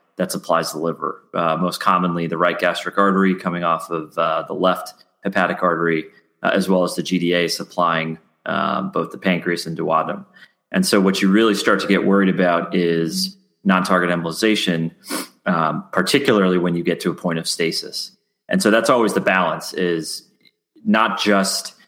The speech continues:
um, non-target embolization versus stasis, but in addition, uh, at a higher level to what Charlie's saying, is getting all of your dose in so you can effectively,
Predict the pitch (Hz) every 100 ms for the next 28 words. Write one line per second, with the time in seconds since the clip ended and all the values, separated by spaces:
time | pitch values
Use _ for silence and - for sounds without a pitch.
0 | _ _ - 90 87 82 80 - 107 98
1 | 95 95 95 92 90 85 92 87 92 85
2 | 90 87 - 82 80 - - 127 - 85
3 | 80 - 95 101 92 85 98 90 82 78
4 | _ _ _ 90 87 80 80 78 - 87
5 | 85 120 110 95 90 85 82 82 - 92
6 | 90 95 85 82 - 101 92 82 82 -
7 | _ 101 92 95 87 90 98 101 90 92
8 | 85 98 90 - - 101 87 82 95 90
9 | 92 85 85 92 - 90 87 82 80